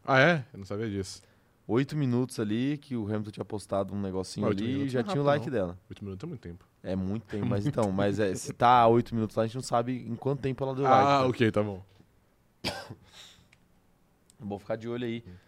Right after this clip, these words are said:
Speaker 2: Eu, se fosse o Hamilton, mandava D M, eu quero que o Neymar se foda. <laughs>
Speaker 1: Com toda certeza, sim.
Speaker 2: Não, eu tô, todo o respeito aí, viu, Neymar? Um abraço pra você, mas você não tá precisando de,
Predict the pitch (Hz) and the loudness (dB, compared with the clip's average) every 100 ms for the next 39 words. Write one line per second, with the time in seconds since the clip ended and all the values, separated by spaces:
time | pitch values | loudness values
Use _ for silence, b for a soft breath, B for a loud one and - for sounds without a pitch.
0 | B 104 120 - 131 131 107 110 117 139 | B -4 -4 -6 -12 -10 -6 -6 -6 -10
1 | 147 147 117 113 110 120 120 101 110 120 | -10 -10 -8 -2 -2 -2 -4 -6 -6 -10
2 | - 117 120 117 113 117 - 110 98 - | -12 -12 -8 -4 -4 -6 -4 2 4 4
3 | - 170 - 123 123 302 98 92 92 92 | 4 4 6 6 6 0 -2 -4 -8 -14
4 | - b b b b b b - 95 98 | -18 b b b b b b -16 -12 -8
5 | 95 92 87 85 113 101 90 127 135 127 | -4 -4 -6 -10 -12 -12 -8 -4 -4 -4
6 | - 117 98 110 117 117 101 85 92 107 | -6 -8 -6 -8 -6 -4 -4 -4 -4 -4
7 | 104 104 90 - 110 110 117 113 113 107 | -4 -10 -12 -8 -8 -8 -10 -10 -10 -8
8 | 101 92 | -8 -10